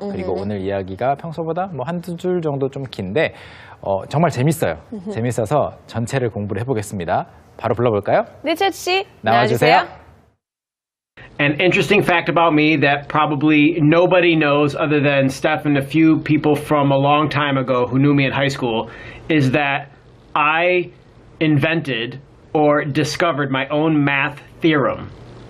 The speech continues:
Speaker 3: How about that? And it was published when I was in ninth grade in high school.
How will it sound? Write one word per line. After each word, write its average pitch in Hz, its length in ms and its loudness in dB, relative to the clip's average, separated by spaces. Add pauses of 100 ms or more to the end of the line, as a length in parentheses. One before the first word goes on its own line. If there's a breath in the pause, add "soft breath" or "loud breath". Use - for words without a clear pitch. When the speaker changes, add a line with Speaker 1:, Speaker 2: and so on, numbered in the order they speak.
(200)
Speaker 3:
How 156 220 0
about 151 300 0
that? 117 360 -2
And 151 180 0
it - 80 -2
was 147 160 0
published - 540 -2
when 143 140 0
I 151 100 0
was 147 160 -2
in 143 80 0
ninth 156 280 0
grade 160 220 0
in 143 100 0
high 156 160 0
school. 104 420 -8